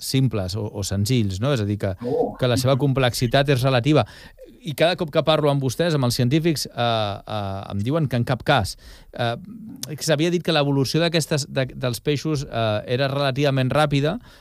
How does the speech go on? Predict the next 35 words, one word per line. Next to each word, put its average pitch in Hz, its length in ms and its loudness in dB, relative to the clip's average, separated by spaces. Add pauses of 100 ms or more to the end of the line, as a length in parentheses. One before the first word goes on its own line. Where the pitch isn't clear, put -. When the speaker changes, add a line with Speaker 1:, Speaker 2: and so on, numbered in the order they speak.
(140)
Speaker 1:
eh, 107 420 0
cosa 120 240 -2
que, 127 220 2
mm, 117 380 -4 (260)
es 107 100 -4
constata 127 480 0
també, 131 300 4
o 147 120 4
constato 123 600 0 (240)
parlant 117 240 -4
avui 139 180 0
amb 135 100 2
vostè, 143 220 0
que - 80 -2
això 131 140 -2
no 151 60 -2
és 107 100 -2
així. 90 320 -6 (1120)
Speaker 2:
No, 151 300 2
a 135 60 2
veure, 147 280 4
els 135 160 -2
peixos 196 360 -4
han 196 100 0
tingut, 180 440 -4 (520)
eh, 147 260 4
du-, 151 180 -4
durant 156 280 2
l'evolució 151 540 2
dels 202 180 4
vertebrats, 147 580 0
des 135 220 0
de, 131 120 0 (220)
des 131 240 -4
dels, 127 240 -4